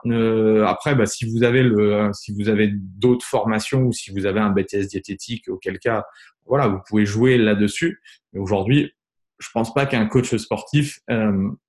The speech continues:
ait besoin, euh, de ce, ce type de, de, de formation. Et là, c'est pas le sujet du jour parce que <laughs> sinon, on, on va en parler pendant des heures. Mais honnêtement, euh, Rémi et, euh, et, et tous les autres qui, euh,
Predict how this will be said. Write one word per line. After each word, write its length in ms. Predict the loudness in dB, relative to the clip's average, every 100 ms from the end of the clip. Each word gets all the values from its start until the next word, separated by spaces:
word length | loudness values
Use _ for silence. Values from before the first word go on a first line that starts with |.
| _ _ _ _ -2
ait 60 | -2
besoin, 680 | 2 2 4 4 4 2 0
euh, 260 | 2 2
de 320 | 0 2 0
ce, 500 | 0 -2 0 2 2
ce 160 | 0 -2
type 380 | -4 -2 -2 -4
de, 360 | -8 -4 -2 -2
de, 180 | -2 -4
de 140 | -4
formation. 540 | -6 -6 -6 -4 -2 0
Et 20 |
là, 80 | 0
c'est 160 | -2
pas 80 | -4
le 80 | -4
sujet 400 | -2 2 2 2
du 160 | 2
jour 240 | 2 2 0
parce 160 | -6 -4
que 120 | -4 -4 -12 -16 -4
<laughs> 380 | -2 -2 -4 -16
sinon, 560 | -6 0 2 2 0 -4 -12 -4
on, 80 | -2
on 40 |
va 60 | 0
en 160 | 0
parler 240 | 0 0 0
pendant 260 | 0 0
des 220 | 2 2
heures. 220 | 4 2 -2 -14 -14 -4
Mais 80 | 0
honnêtement, 580 | 2 2 2 2 2 2
euh, 380 | 2 0 -2
Rémi 480 | -2 2 2 4 4
et, 300 | 4 4 4
euh, 440 | 0 0 -2 -4 -6 -6
et, 180 | -8 -6 -6
et 100 | -6
tous 140 | 0
les 200 | 2 4
autres 300 | 4 2 -2
qui, 260 | -4 -2 0
euh, 160 | 0